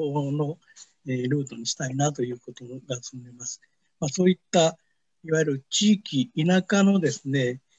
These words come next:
まあ、皆さん知られてないところをもっともっとつなげて、まあ、あの、ふた-、二子塚古墳であるとか、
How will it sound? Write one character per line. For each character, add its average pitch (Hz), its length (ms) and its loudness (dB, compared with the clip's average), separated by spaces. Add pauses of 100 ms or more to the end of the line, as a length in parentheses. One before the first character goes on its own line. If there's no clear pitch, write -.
(200)
ま 160 100 0
あ、 139 40 4
皆 160 260 4
さ 165 120 4
ん 139 60 -2
知 - 180 -12
ら 202 120 4
れ 196 60 -4
て 233 120 0
な 226 140 6
い 185 80 2
と 143 120 -8
こ 143 140 -6
ろ 131 100 -4
を 131 360 4 (340)
も 185 120 2
っ 190 60 -4
と 170 120 -4
も 185 140 0
っ 190 40 -4
と - 320 -6
つ - 120 2
な 170 120 6
げ 170 120 2
て、 196 260 0 (640)
ま 135 100 -6
あ、 127 80 -18
あ 131 40 -18
の、 131 180 -16 (600)
ふ - 100 -20
た-、 131 140 -6
二 - 260 -12
子 127 220 -2
塚 131 580 -8
古 143 160 -2
墳 127 160 -10
で 135 120 -6
あ 143 60 -4
る 135 80 -10
と 131 140 -18
か、 131 300 -16